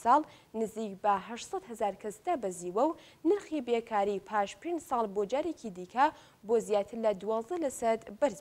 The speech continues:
بووەوە. بە پێی دوایین ئاماری بێکاری لە ئێران کە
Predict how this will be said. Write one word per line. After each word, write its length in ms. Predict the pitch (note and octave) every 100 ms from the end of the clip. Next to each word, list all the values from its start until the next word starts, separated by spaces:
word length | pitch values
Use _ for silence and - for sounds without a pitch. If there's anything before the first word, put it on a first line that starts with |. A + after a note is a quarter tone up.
| -
بووەوە. 380 | F3 F3 F3+ - - _ _ - _ _ - - - -
بە 80 | E4 E4+
پێی 140 | F#4+
دوایین 260 | D4 D4 D4+
ئاماری 360 | C4 B3+ C4 C4 A3+
بێکاری 440 | A#3+ A#3+ A3+ B3 A#3+
لە 60 | G#3
ئێران 280 | G#3 A#3 A#3+
کە 100 | A#3